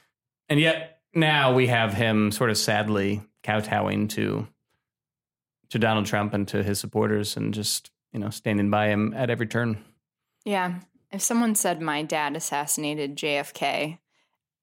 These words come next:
Speaker 2: I think there would be hard feelings for a really long time.
Speaker 1: Yeah, <laughs> right.
Speaker 2: But that's just me.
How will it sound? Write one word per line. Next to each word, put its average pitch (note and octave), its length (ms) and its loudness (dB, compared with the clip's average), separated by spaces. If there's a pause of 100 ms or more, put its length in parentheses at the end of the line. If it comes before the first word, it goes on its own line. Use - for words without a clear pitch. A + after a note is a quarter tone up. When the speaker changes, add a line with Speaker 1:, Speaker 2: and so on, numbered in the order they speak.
(160)
Speaker 2:
I F#3+ 100 -4
think G#3 200 0
there G3 120 4
would F#3 120 0
be D#3+ 120 -4
hard C#3+ 260 -2
feelings C#3+ 400 -4
for - 240 -4
a - 40 -2
really - 300 -4
long - 240 -8
time. G3 420 -4 (360)
Speaker 1:
Yeah, C3+ 280 2 (180)
<laughs> - 80 -12 (160)
right. C3 200 0 (1300)
Speaker 2:
But C#4 100 2
that's A#3+ 320 2
just - 180 2
me. E3 300 -6